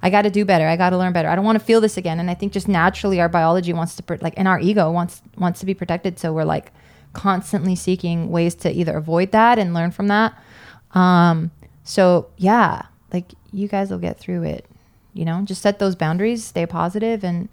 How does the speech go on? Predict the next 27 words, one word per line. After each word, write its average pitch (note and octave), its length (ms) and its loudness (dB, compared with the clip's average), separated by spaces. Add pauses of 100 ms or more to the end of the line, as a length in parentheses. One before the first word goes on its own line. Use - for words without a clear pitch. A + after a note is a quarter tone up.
and E3 340 -4 (280)
it's - 200 -12
not F#3+ 280 0
the - 80 -4
end F3 100 -2
of E3+ 80 -4
the E3 80 -4
world. E3 280 -2
When F3+ 180 0
one G#3+ 200 6
door A#3 180 6
closes, B3 480 2 (320)
a B3+ 60 6
window C4+ 300 6
opens, G#3 320 0
you G#3+ 60 4
know, G#3 140 4
that's G3+ 200 0
why G3+ 120 4
that E3+ 180 2
saying F#3 340 0
still, E3 380 -2 (380)
still F#3 200 -2
exists E3+ 300 -2
till E3 100 -8
this D#3+ 180 -8
day. E3 280 -6